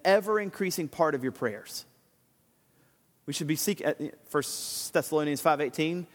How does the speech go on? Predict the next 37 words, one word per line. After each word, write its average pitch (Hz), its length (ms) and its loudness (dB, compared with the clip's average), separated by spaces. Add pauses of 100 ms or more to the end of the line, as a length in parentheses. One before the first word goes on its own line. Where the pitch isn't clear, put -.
(280)
pray 151 260 2
continually. 170 680 -2
Like, 120 200 -2 (280)
there's 131 180 -2
not 147 160 6
a - 20 0
moment 143 320 2
where 147 80 2
you 143 80 2
shouldn't 165 200 -2
be 143 80 -2
praying 151 300 0
at 143 60 2
all 139 140 4
times. 156 460 -2 (300)
Uh, 117 240 4 (600)
weaving 180 500 2
in 175 160 2
and 175 100 2
out 165 200 4
of 151 120 -6
prayer 165 300 4
as 156 160 0
you 160 60 -2
do 156 160 2
life. 156 480 2 (520)
Weave 202 360 2
these 226 260 4
particular 160 520 2
things 139 480 0
in 170 160 2
your 160 140 2
prayer 151 240 4
life. 110 360 -6 (460)
Let 170 200 6
them 208 140 0
be, 185 300 4